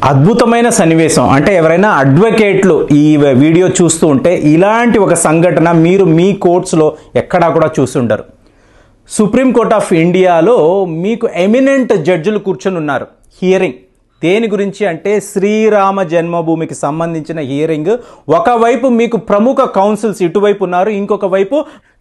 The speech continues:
శ్రీరామ జన్మభూమి అని చెప్తున్న వీళ్ళు ఆ గుడి ఏదైతే అంటున్నారో అక్కడ ఒక మసీదే ఉండేదని చెప్పి వాదాడడానికి ఇంకొక కౌన్సిల్ ఇటు కూర్చొని ఉన్నారు.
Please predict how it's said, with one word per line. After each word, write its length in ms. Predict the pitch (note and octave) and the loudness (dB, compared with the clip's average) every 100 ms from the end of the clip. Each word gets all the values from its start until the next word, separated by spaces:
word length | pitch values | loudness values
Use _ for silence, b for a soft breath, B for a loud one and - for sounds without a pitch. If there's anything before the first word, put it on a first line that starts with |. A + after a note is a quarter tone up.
| - | -8
శ్రీరామ 520 | G#3 A#3 A#3+ A3+ A3 | -4 0 0 0 -2
జన్మభూమి 560 | F#3+ G#3 G#3 F#3 G3+ A3 | -4 -4 -4 -6 -6 -6
అని 100 | G#3+ | -6
చెప్తున్న 280 | G3 A3 G#3+ | -6 -4 -6
వీళ్ళు 440 | D#3+ E3+ A3 A3 | -6 -6 -4 -2
ఆ 220 | F#3 E3 E3+ | -2 0 0
గుడి 280 | E3 G3 | 0 -2
ఏదైతే 380 | A3+ G#3 G3+ G3 | 0 -2 -2 -4
అంటున్నారో 380 | F#3+ F3+ F#3 G3+ | -6 -6 -6 -6
అక్కడ 180 | F#3+ E3+ | -4 -4
ఒక 80 | D3+ | -6
మసీదే 580 | C#3+ C3+ G#3 G3+ G#3 | -8 -8 -8 -4 -2
ఉండేదని 500 | A3 F#3 E3+ E3+ E3+ | -2 -4 -8 -10 -10
చెప్పి 240 | E3 D3 F#3+ | -10 -10 -8
వాదాడడానికి 720 | D3 D3 E3+ E3+ D#3 D3 D#3+ | -4 -4 -2 -4 -4 -8 -8
ఇంకొక 320 | G3 F#3+ G3+ | -10 -8 -8
కౌన్సిల్ 420 | F#3 E3 D#3+ F3 F3 | -6 -6 -6 -8 -12
ఇటు 140 | - | -12
కూర్చొని 360 | - C#3+ E3 D3+ | -14 -12 -12 -12
ఉన్నారు. 300 | C3 B2+ | -10 -10